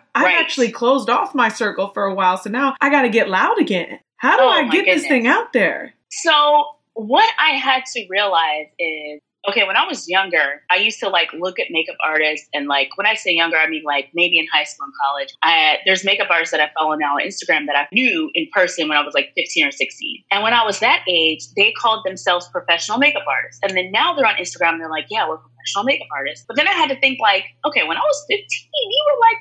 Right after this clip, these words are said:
Speaker 2: maybe twenty. Like, <laughs> and you were
Speaker 1: Yeah.
Speaker 2: calling yourself a professional, and I looked at you like a professional. And now that we think about it, you was only doing it at Mac for maybe sixty days. So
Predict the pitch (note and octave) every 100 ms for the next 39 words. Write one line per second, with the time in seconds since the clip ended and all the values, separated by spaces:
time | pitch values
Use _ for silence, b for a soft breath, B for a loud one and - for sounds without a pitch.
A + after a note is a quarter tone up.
0 | D5+ D5+ A#4+ - - B5 - - _ -
1 | - - - G3+ - - - - A3+ D#4+
2 | B4+ F#4 C4+ - G4 E4+ - C4+ C4 B3
3 | A3+ C4+ C#4+ A#3+ - B3 C#4 B3+ A#3+ C#4
4 | C4+ A3+ - A3+ G3+ G3 F#3+ F#3 A#3 A#3+
5 | G3+ F3 E3 E3 _ _ _ A#3+ A#3 A3+
6 | A3 A3+ B3+ C4+ A#3+ A#3+ A4+ C4 A#3+ A#3
7 | A#3 G#4 F#4 B3 A#3 A3+ A#3+ A#3 A3+ A#3+
8 | F4 A#4 - - C4 C4 A3+ A#3 - B3+
9 | - A3+ D#4 - - - _ C4+